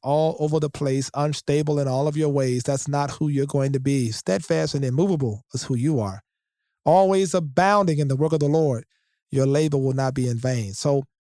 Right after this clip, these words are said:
understand what the assignment is, complete the assignment, then pivot to something else, whether it's within the organization or without. Let God lead and direct you in that regard. But I think it's important that you don't <laughs> outlive the assignment.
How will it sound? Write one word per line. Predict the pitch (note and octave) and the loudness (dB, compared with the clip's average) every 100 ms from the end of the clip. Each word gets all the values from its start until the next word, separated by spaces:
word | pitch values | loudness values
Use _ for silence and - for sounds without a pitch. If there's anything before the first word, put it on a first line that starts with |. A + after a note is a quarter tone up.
| _ - | _ -2
understand | E3 G#3 F#3+ F#3 D3 | 0 2 2 2 2
what | D#3+ | 0
the | F3 | 0
assignment | G3+ - F#3 F3+ E3+ | -2 0 0 2 2
is, | C#3+ B2+ | 0 -2
complete | - C#3+ C3 F3+ | -2 -2 0 -2
the | F3 | 0
assignment, | E3+ - E3+ C#3+ C#3 | 0 2 2 2 0
then | D#3 | -2
pivot | E3 F3+ F3 F3+ | -2 -2 -2 -2
to | E3+ | -2
something | - F3 F3+ F#3 | -2 -2 -2 0
else, | F3+ C3+ | -2 -2
whether | D3 C#3+ | -2 -4
it's | A2 C#3 - | -4 -6 -8
within | C3 E3 G#3 | -6 -2 0
the | |
organization | G#3+ G3 F#3+ F3 F3 E3 E3+ | 2 0 0 -2 -2 -2 -6
or | C#3 | -8
without. | B2+ A2+ D#3+ E3 - _ _ _ _ - | -8 -2 0 0 -2 _ _ _ _ -4
Let | C3+ | -2
God | C#3+ C#3+ B2+ | 2 2 2
lead | C3+ E3 | 0 0
and | D3 C#3 | 0 0
direct | C3+ D3+ - | 0 0 0
you | C#3 | -2
in | C3 | -2
that | C3 A#2 | -2 -4
regard. | C3 D3+ D3 C#3 C#3 | -2 0 2 0 -2
But | B2 A#2+ | -8 -8
I | - | -2
think | D#3+ D#3 | -2 0
it's | D3 | -2
important | C#3 B2+ - C#3+ C3 G#2+ - _ _ - | -2 -4 -2 -2 -2 -6 -12 _ _ -14
that | - | -8
you | B2+ | -6
don't | A#2+ C#3 C#3 - | -2 0 0 -4
<laughs> | - - | -6 -4
outlive | A#2 A#2+ B2+ B2 | -4 -2 -2 0
the | C3 B2+ | -2 -2
assignment. | A2+ - C3+ C3 G#2 | -4 -4 -2 -2 -4